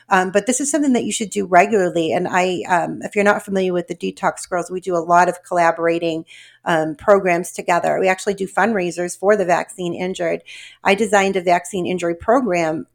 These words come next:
around these products, um, and using them as the foundation of the,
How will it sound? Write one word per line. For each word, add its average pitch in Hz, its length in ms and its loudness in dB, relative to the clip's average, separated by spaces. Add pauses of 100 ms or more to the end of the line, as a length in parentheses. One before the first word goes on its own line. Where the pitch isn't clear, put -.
(120)
around 202 440 2
these 190 200 -6
products, 165 640 -4 (320)
um, 165 400 0 (140)
and 196 200 2
using 208 460 -2
them 185 140 2
as 175 180 2
the 190 80 -4
foundation 175 580 -2
of 170 280 0
the, 160 400 -6